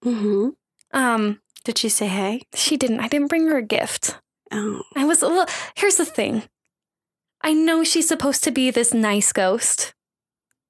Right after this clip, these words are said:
Speaker 2: My heart of hearts can't handle this.
Speaker 1: <laughs>
Speaker 2: I, I can't see a ghost. I can't do it. So we took a picture of it. You guys will be able to see it. We'll do a post of just, like, there are just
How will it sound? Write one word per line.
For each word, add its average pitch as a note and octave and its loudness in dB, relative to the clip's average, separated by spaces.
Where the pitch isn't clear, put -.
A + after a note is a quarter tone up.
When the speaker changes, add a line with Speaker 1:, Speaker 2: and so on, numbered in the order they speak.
Speaker 2:
My D4 2
heart D#4 0
of - 0
hearts C#4 0
can't B3+ -2
handle G#3 0
this. - 4
Speaker 1:
<laughs> - 2
Speaker 2:
I, D4 2
I E4 0
can't D#4 -2
see C#4+ 2
a A#3+ 0
ghost. G3 0
I G#3+ 0
can't D#4 0
do A3 2
it. D3+ 0
So A#3+ 0
we C4 0
took D#4 -2
a A4 2
picture F4+ 0
of A#3 0
it. B3 2
You B3 0
guys A#3 2
will A#3+ 0
be A#3+ 2
able A3+ 0
to A#3+ 0
see A#3 2
it. G#3+ 2
We'll A3 0
do A#3 2
a A#3 0
post A3 0
of A#3 0
just, A#3+ 0
like, A#3 0
there C4+ 2
are B3 0
just G#3+ -2